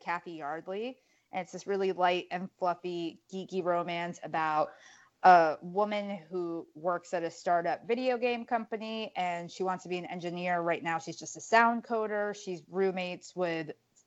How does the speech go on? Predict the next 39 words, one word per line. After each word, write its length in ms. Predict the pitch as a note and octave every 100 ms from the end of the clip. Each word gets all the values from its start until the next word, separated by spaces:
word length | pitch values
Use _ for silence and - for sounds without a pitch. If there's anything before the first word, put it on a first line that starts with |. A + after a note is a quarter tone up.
| _
someone 360 | - G3 F#3 F3
at 120 | E3+
the 80 | E3
company 520 | G3 E3+ F3 E3 D#3
who's 220 | D3+ D#3+
higher 340 | - D#3+ D3 D3+
up 220 | F#3+ -
than 140 | G3
her, 400 | F#3 F#3 F3+ F3+ - - - _ -
and 340 | F#3+ F3 E3 - _ _
she 380 | - - G3 D#3+
sets 400 | - - A3+ G3+
this 140 | F#3 -
crazy 420 | - A#3+ B3+ A3
project 440 | - G3 F#3+ E3+
for 100 | E3
herself 380 | E3 D3+ E3 D#3+
that 100 | D#3+
she's 160 | F3 E3
going 220 | F3+ E3+
to 60 |
design 360 | D#3+ D#3 E3+ E3+
a 60 | D#3+
video 320 | E3 D#3+ D#3
game 340 | D#3 D3+ D3+ D3
in 140 | D3 -
three 200 | E3+ E3+
weeks 320 | E3 D#3 -
to 120 | - D#3
enter 220 | D#3+ D3
this 160 | C#3
contest, 680 | - A3+ G#3+ G3 E3+ D#3 -
and 120 | E3 E3
she 80 | F3
has 180 | E3
to 100 | -
enlist 400 | E3 D#3+ E3 -
all 120 | E3+ D#3+
the 220 | D#3